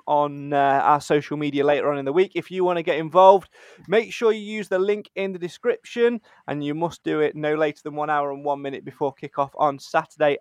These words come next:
afternoon. Reminder, if you wanna travel to Harrogate with the S S A, uh, still some spaces on the coaches,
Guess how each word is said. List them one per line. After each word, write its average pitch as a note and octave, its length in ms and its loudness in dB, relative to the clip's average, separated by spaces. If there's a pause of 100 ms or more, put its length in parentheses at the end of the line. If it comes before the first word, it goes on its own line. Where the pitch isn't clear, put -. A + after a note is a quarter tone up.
afternoon. E3 440 -4
Reminder, G3 440 0
if F3+ 100 -14
you F#3+ 100 -10
wanna G#3 200 0
travel G3 380 -2
to G3 100 -8
Harrogate F#3 340 0
with D#3+ 140 -8
the F3+ 100 0
S F3 160 -2
S D#3 140 -6
A, F#3+ 200 6 (360)
uh, - 180 4
still B3 320 4
some G#3 240 -6
spaces F#3+ 480 -2
on F3 220 4
the D#3 100 -6
coaches, F3+ 560 0